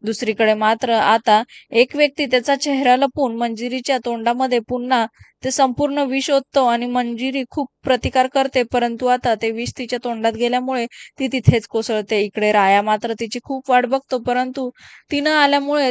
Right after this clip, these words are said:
तो जिजीला फोन करतो आणि जिजी सांगते, "अरे, मला कसं माहीत असणार, ती तर तुझ्यासोबतच होती ना." तर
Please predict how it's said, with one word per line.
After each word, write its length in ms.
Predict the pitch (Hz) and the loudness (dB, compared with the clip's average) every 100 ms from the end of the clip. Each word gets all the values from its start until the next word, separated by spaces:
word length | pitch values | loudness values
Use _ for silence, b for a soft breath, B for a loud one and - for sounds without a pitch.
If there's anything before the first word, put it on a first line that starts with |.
| 247 | 2
तो 120 | 269 | 0
जिजीला 380 | 226 240 247 254 | 0 -4 -2 -2
फोन 260 | 247 254 240 | -2 -4 -2
करतो 340 | 262 247 254 240 | -4 -2 -2 -2
आणि 220 | 226 233 | -4 -6
जिजी 260 | 226 220 247 | -6 -6 -4
सांगते, 380 | 262 254 254 | -4 -2 -2
"अरे, 140 | 233 240 | -2 -2
मला 240 | 233 226 | -2 -2
कसं 260 | 254 269 294 | -4 -6 -4
माहीत 260 | 277 240 262 | -2 -2 -2
असणार, 320 | - 233 220 B B - | -2 -2 -2 B B -10
ती 80 | 240 269 | -2 0
तर 100 | 269 | 0
तुझ्यासोबतच 720 | 269 262 254 240 247 285 285 | 0 -2 -2 -2 -2 -4 -4
होती 240 | 262 233 247 | -6 -4 -4
ना." 120 | 240 | -2
तर 120 | 233 | -2